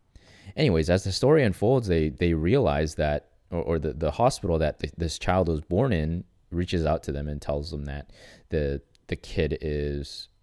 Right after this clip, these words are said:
may not be theirs, um, that there may have been a mistake in, in this child swapping thing where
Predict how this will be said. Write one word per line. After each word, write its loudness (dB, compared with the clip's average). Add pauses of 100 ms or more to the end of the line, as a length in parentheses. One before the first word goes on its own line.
(260)
may -2
not -6
be -2
theirs, 2 (240)
um, -6
that -8
there -2 (160)
may -2
have -2
been -4
a -6
mistake -2
in, -6 (240)
in -6
this -8
child -2
swapping -6
thing -6
where -6